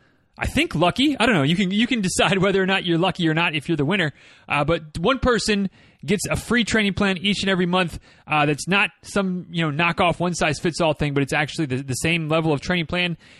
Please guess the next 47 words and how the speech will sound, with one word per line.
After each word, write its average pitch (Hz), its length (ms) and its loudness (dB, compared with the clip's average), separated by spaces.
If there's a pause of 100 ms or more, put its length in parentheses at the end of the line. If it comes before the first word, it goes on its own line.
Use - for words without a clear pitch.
(160)
that 147 100 -2
I 143 60 2
do 165 160 2
for 165 100 0
the 139 60 -4
folks 185 240 2
that 170 100 -2
pay 220 160 4
me. 170 160 -2 (160)
So, 131 380 0
uh, 123 120 2
you 135 140 0
know, 131 60 0
you, 131 180 -2
you're 139 160 -2
getting 196 240 0
it. 208 180 0 (320)
Um, 156 380 0
obviously, 202 320 2
right 196 180 2
now 196 200 2
with 165 140 2
races 175 420 0
being 196 300 0
in 170 280 0
limbo, 202 600 2
it's 190 200 -2
a 190 60 0
little, 196 380 4
uh, 165 400 4
you 175 220 -2
know, 151 120 2
maybe 170 240 0
not 180 180 0
the 160 80 0
best 170 360 -2
time 175 380 0
to 170 160 0
win 156 280 0
something 185 260 -4
like 180 140 -2
this. 202 220 -2
But 160 200 -2
the 156 80 -2
good 233 180 0
news 233 180 0
is, 226 180 2